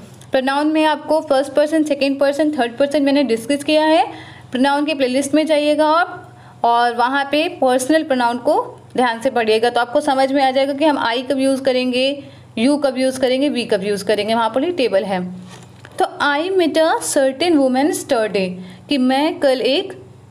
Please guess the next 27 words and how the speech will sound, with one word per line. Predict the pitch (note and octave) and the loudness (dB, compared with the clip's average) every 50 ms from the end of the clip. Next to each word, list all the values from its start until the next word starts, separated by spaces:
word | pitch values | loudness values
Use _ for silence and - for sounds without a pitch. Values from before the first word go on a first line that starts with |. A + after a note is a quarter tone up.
| - - - - - - - - - | -20 -20 -20 -20 -20 -20 -20 -20 -20
certain | - - - D#4 D4+ D#4 D4+ F#4 F#4 D#4 | -10 -2 0 0 0 2 0 0 2 2
woman | C#4+ C#4 C4+ C4+ C4+ C4 | 2 2 2 2 0 0
से | C4 C4 E4 | 0 -2 -2
कल | D#4+ F#4 F#4+ G4 | 0 0 2 2
मिला। | E4 C4 B3 A3+ G#3 G#3 | 2 2 2 2 0 -2
अब | G#3+ A3 - C#4 C#4+ D4 | -2 -2 -4 -2 0 2
यहाँ | D#4 D#4+ E4 | 2 2 2
पे | D4+ G#4 | 0 -2
certain | - - E4 C4+ C4 C4 C4+ E4 F#4 | -2 0 0 2 2 0 0 0 0
में | F#4+ G#4 | 2 2
हमें | E4 D#4 D#4 E4 F#4 E4+ | 4 4 4 4 4 4
नहीं | D4+ D4+ F4+ F#4 | 4 2 2 0
पता | - F4 C#4 E4+ | -2 -2 -2 -2
कि | E4 E4+ E4+ | -2 -2 0
वो | D#4 E4+ | 0 0
किस | E4 E4+ - D#4+ E4+ E4+ E4+ - | -2 -2 -2 -2 -2 0 0 0
woman | C#4+ C#4 C4+ C4+ C4+ C4+ | 0 2 2 0 0 0
की | C4 C#4+ | -2 -4
exactly | A3+ G3 G#3+ A3+ G#3+ G#3+ - C#4+ E4 C4+ A3 | -2 0 0 0 0 0 0 -2 0 0 0
बात | A3 G3 G3 G3+ G3+ - | 0 0 0 -2 -2 0
कर | A3+ G#3+ G#3 | 0 2 2
रहा | G#3+ G#3+ G3+ | 2 2 0
है, | G3+ A#3 A3+ G#3+ G#3 - - - - - - - - - - - | 0 0 0 -2 -2 -2 -8 -14 -20 -20 -20 -20 -20 -20 -6 -4
तो | C4+ B3+ | -2 0
वो | A3+ B3+ C#4+ | 0 0 0
क्या | C#4 C#4+ D4 C#4+ C#4 D#4 | 0 0 0 2 2 2
हुआ, | D#4 D4+ D#4 F4+ | 2 2 2 2